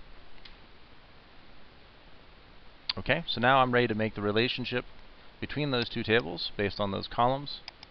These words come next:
Tha-, that's correct. Go to the temperature table,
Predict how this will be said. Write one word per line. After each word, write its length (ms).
Tha-, 200
that's 240
correct. 480
Go 80
to 100
the 80
temperature 440
table, 540